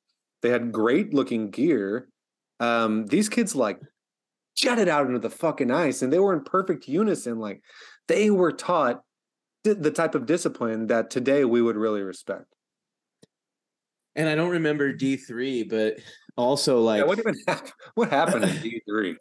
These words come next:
Speaker 2: they were at a college, uh, some academy, but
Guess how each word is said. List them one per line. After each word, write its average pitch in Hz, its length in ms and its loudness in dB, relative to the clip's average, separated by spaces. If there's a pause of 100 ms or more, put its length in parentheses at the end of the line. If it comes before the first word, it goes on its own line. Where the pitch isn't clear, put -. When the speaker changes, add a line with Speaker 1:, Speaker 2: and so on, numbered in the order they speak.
(260)
Speaker 2:
they 160 200 2
were 185 100 4
at 214 100 2
a 165 60 0
college, 127 800 0
uh, 113 340 0
some 139 200 -2
academy, 110 640 -2
but 107 280 0